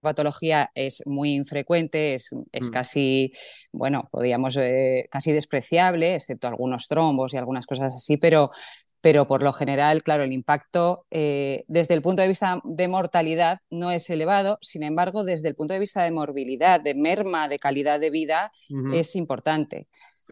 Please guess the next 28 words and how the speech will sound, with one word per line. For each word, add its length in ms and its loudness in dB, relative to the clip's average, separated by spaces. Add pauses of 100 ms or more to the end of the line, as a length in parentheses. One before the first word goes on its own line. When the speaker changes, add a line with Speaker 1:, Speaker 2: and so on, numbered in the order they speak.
Speaker 1:
Y, 540 4
y 80 0
muchas 300 0
veces 340 2
se 300 0
habla 340 2
de 220 0
él 260 -4
como 480 -4
un 60 -2
problema 360 -2
meramente 440 -2
estética, 480 -2 (100)
estético 540 -4
cuando 260 -2
no 140 -2
lo 160 0
es, 200 -4
¿no? 120 -6
Es 120 -8
un 60 -8
Speaker 2:
Claro, 200 4
Speaker 1:
problema 80 4
de 40 8
Speaker 2:
Paulina, 220 4
Speaker 1:
salud. 100 2
Speaker 2:
porque 320 0 (400)
exactamente, 1000 -2